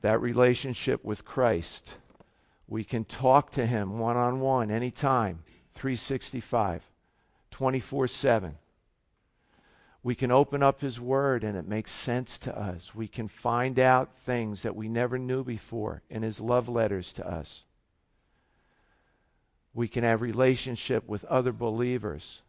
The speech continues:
and we have the awesome privilege to touch other lives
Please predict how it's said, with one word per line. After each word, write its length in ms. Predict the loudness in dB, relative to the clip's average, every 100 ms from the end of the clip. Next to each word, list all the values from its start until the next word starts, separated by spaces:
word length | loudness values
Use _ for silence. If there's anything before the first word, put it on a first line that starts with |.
| _ _ _ -8
and 140 | -4
we 140 | -2
have 280 | 2 2 2
the 160 | 0 -2
awesome 720 | 2 6 4 4 -4 -6 -8 _ _ _ _ _
privilege 760 | -4 6 6 6 -6 -8 -16 -20 _ _ _ _ _ _ _
to 120 | -8
touch 360 | -2 4 4 4
other 200 | 0 0
lives 640 | -2 -2 -2 -6 -12 -20